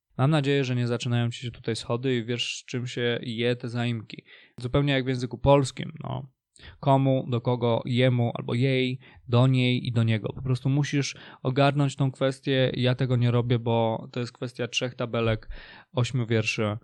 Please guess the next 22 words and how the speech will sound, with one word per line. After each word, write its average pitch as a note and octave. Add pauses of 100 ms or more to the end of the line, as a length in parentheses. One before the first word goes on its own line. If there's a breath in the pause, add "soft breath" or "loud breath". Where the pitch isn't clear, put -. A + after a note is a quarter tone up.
(600 loud breath)
do A2+
ogarnięcia. G#2+ (200)
Google A2+
kropka A2
P A2+
L. G2+ (1000)
Easy G#2+
case, -
pięć A2
minut. A2 (340 loud breath)
Zobacz, G#2+ (440)
na A#2
przykład. A#2+ (680)
"Please F#3 (440)
give D#3+
it D#3+
to C#3
her" F#2+ (380)
albo A#2+
"Please E3 (440)
call C#3+ (140)
him". G#2+